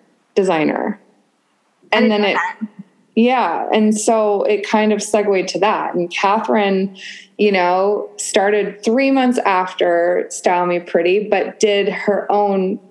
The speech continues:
Speaker 1: thing, which was creating these inspiration boards. Um, I would say you could go <laughs> back and look on the website right now, but it's not working.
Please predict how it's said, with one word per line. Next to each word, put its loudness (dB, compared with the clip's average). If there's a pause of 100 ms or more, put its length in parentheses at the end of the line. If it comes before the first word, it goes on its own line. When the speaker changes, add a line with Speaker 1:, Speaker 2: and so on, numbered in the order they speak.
(140)
Speaker 1:
thing, 2
which 0
was 0 (100)
creating 2
these 0
inspiration 0
boards. -2 (840)
Um, 2
I 2
would 0
say 0
you 2
could 0
go 4
<laughs> 4
back 0
and 2
look 0
on 2
the 4
website 0
right 0
now, 2
but 0
it's -2
not 2
working. 0